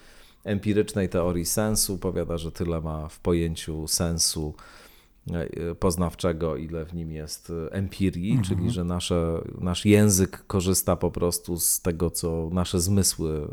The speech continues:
Speaker 1: są w
Speaker 2: Mhm.
Speaker 1: stanie zarejestrować, a jak w tych pojęciach nie ma tego, co zmysły są w stanie zarejestrować, to one są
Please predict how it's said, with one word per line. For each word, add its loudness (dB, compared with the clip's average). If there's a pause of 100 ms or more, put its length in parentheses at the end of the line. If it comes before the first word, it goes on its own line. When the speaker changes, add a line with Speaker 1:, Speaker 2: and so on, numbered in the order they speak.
(120)
Speaker 1:
są -6
w -
Speaker 2:
Mhm. -4
Speaker 1:
stanie -2
zarejestrować, 0
a 0
jak 0 (680)
w -18
tych -2
pojęciach 2
nie 4
ma 4
tego, -2
co -2
zmysły -2
są -6
w -10
stanie -2
zarejestrować, -2
to -4
one -4
są -6